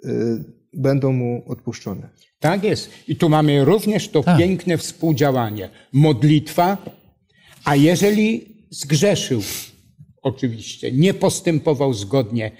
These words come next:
Speaker 2: to będzie mu to odpuszczone. Na podstawie
Speaker 3: Mhm.
Speaker 2: czego to mu będzie odpuszczone? E, no, na podstawie ofiary
Speaker 1: Ofiary.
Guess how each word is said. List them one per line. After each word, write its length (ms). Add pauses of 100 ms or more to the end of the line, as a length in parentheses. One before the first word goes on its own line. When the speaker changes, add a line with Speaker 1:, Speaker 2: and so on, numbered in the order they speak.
(240)
Speaker 2:
to 120
będzie 520
mu 180
to 200
odpuszczone. 760
Na 140
podstawie 520
Speaker 3:
Mhm. 80
Speaker 2:
czego 280
to 160
mu 200
będzie 300
odpuszczone? 640 (380)
E, 340
no, 320 (200)
na 200
podstawie 760 (440)
ofiary 580
Speaker 1:
Ofiary. 260